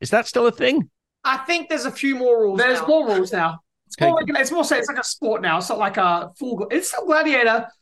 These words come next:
Speaker 3: but there's rules. There's rules.
Speaker 1: Uh, my, my, my knowledge of U F C extends as far as, uh, the film Warrior, which I very much enjoyed.
Speaker 3: Oh, it was a good film. I like
Speaker 1: Yeah.
Speaker 3: that ending is so incredible. That song, oh, what an ending.
Speaker 1: Hmm. Let's, let's carry on, though.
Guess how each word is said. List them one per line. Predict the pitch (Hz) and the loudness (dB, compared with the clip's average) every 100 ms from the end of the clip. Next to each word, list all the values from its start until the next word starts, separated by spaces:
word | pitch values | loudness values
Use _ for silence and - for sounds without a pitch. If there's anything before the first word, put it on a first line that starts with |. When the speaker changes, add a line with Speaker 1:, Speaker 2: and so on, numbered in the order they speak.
| - | -4
Speaker 3:
but | 233 | -2
there's | 247 | 0
rules. | 220 208 165 | 2 2 2
There's | 190 180 | -2 -2
rules. | 147 147 - _ _ - | -4 -8 -18 _ _ 0
Speaker 1:
Uh, | 180 180 | 2 2
my, | 202 202 | 2 2
my, | 196 202 - | 2 0 0
my | 190 | 0
knowledge | 214 233 180 | 2 2 0
of | 185 | 0
U | 202 | 0
F | 185 | 0
C | - 180 | 0 -2
extends | - - 180 156 | 0 -2 0 -2
as | 143 | -4
far | - 165 165 | 2 2 4
as, | 147 - | 0 -2
uh, | 143 139 | -2 0
the | 147 | -2
film | 143 202 180 | 0 2 2
Warrior, | 160 165 135 107 85 - | 4 4 4 2 0 -2
which | 120 113 | -4 0
I | 131 | 2
very | 143 143 | 4 2
much | 131 - | 0 -4
enjoyed. | 120 107 101 76 - _ _ - | -4 0 0 -2 -8 _ _ 0
Speaker 3:
Oh, | 302 392 403 | 4 6 4
it | |
was | 240 | 0
a | |
good | 302 - | -4 2
film. | 320 311 165 - | 4 4 0 -2
I | 262 | 0
like | 277 | 2
Speaker 1:
Yeah. | 247 240 | 0 0
Speaker 3:
that | 311 339 240 | 0 0 0
ending | 277 254 208 | 0 -2 -4
is | - | -4
so | - 254 | 0 0
incredible. | 220 226 190 | 0 -2 0
That | 220 320 | 0 0
song, | - 233 233 233 160 | -2 0 0 0 -2
oh, | - 294 - - | 0 0 0 -8
what | 202 185 | -6 -4
an | |
ending. | 180 165 147 - _ - | -2 -4 -10 -18 _ -4
Speaker 1:
Hmm. | 113 113 104 - | -2 -2 -4 -4
Let's, | 143 139 143 | -4 -4 -2
let's | 170 - | -2 0
carry | 180 170 170 | 2 4 6
on, | 147 | 6
though. | 135 107 | 4 2